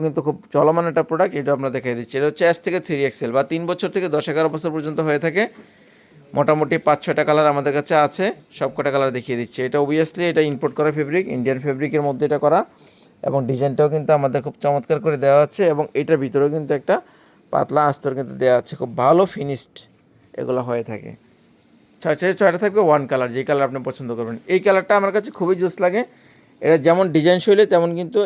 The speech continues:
এই internally কিন্তু সে-, আহ, ইয়ে আছে, জরি কাজ করা আছে, এবং এটা কিন্তু রিমুভেবল না, যেটা উঠে যাবে ওরকম কোনো ব্যাপার নাই, কারণ সুতাটাই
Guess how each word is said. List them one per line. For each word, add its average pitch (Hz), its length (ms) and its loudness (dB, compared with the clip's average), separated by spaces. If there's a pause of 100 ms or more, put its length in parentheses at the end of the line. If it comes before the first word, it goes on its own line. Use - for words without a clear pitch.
(100)
এই 160 80 4 (240)
internally 185 540 2
কিন্তু 170 180 -4 (100)
সে-, - 140 -10
আহ, 127 300 0
ইয়ে 131 200 2
আছে, - 180 -16 (280)
জরি 160 240 4
কাজ 143 120 -2 (100)
করা 123 180 2
আছে, 110 160 -8
এবং 139 160 -2
এটা 165 180 -2
কিন্তু 170 180 -2 (140)
রিমুভেবল 170 460 2 (120)
না, 120 60 -4 (400)
যেটা 143 160 -2 (100)
উঠে 156 200 -2
যাবে 151 180 0
ওরকম 147 220 -4
কোনো 165 180 -6
ব্যাপার 165 280 -4
নাই, 220 80 0 (360)
কারণ 147 140 0 (100)
সুতাটাই 165 380 -2